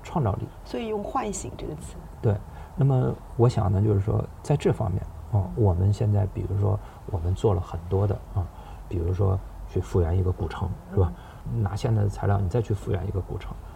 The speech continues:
Speaker 1: 啊，那么我们现在也可以看到有很多仿古的，是吧？
Speaker 2: 嗯。
Speaker 1: 比如说很多地方
Speaker 2: 嗯。
Speaker 1: 铸造一个青铜鼎，是吧？
Speaker 2: 嗯，嗯，嗯。
Speaker 1: 啊，到处都是，都是这种，是吧？
Speaker 2: 但不是那个味儿。
Speaker 1: 它，它除了不是那个味儿之外，还有一个东西，就是说，呃，你，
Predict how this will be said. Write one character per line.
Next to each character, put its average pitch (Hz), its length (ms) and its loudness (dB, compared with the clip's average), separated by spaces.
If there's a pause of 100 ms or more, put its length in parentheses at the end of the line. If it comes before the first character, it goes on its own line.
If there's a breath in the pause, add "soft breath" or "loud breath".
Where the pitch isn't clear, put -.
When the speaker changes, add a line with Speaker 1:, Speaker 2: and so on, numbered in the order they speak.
(200 loud breath)
Speaker 1:
啊， 95 140 0
那 113 100 6
么 113 80 6
我 92 160 2
们 101 140 2
现 117 120 2
在 104 120 4
也 98 100 2
可 - 160 -2
以 - 20 2
看 - 220 -2
到 104 100 0
有 107 80 6
很 95 200 -2
多 98 160 2
仿 98 260 2
古 90 100 4
的， 104 100 -6 (300 loud breath)
是 - 80 -4
吧？ - 80 2
Speaker 2:
嗯。 - 40 -6
Speaker 1:
比 - 80 -4
如 95 80 0
说 104 80 6
很 - 160 0
多 92 120 6
地 98 120 4
方 95 180 -2 (120)
Speaker 2:
嗯。 101 120 -6 (180 loud breath)
Speaker 1:
铸 110 200 4
造 101 160 4
一 101 100 4
个 98 80 4
青 101 220 4
铜 95 180 8
鼎， 98 80 2 (220)
是 202 60 -2
吧？ 98 120 6
Speaker 2:
嗯， - 100 -4
嗯， 185 180 -8 (100)
嗯。 92 80 0
Speaker 1:
啊， 92 100 -2
到 110 140 2
处 95 160 2
都 92 120 6
是， 92 240 2
都 104 140 6
是 98 80 6
这 92 220 6
种， 87 100 0 (140)
是 107 60 2
吧？ 104 100 6
Speaker 2:
但 113 100 -4
不 220 100 -6
是 240 120 -6
那 269 120 -2
个 254 120 -4
味 285 160 0
儿。 262 100 6 (760 loud breath)
Speaker 1:
它， - 200 0
它 170 100 4
除 - 160 -2
了 156 80 6
不 156 140 2
是 156 100 0
那 151 80 6
个 151 80 6
味 156 160 4
儿 110 60 4
之 - 100 -2
外， 123 160 2
还 - 240 -2
有 160 80 4
一 104 80 4
个 95 60 6
东 98 180 2
西， - 120 -2
就 147 140 4
是 139 60 6
说， 147 180 2 (440 loud breath)
呃， 107 180 4 (380)
你， 143 200 6